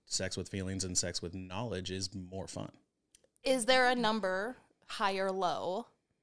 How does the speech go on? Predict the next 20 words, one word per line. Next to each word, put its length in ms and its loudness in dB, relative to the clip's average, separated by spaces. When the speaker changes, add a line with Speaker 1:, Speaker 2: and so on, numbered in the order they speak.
Speaker 2:
that 300 0
would 420 -2
be 120 -6
a 40 -2
deal 180 -4
breaker? 440 -10
Speaker 1:
It, 200 -12
it 60 -6
depends 260 -2
on 100 0
what 140 2
the 60 0
number 360 -2
is. 260 -8
Like, 120 -6
if 100 -6
we're 100 -6
talking 520 -4
relationships 760 -4
that, 140 -8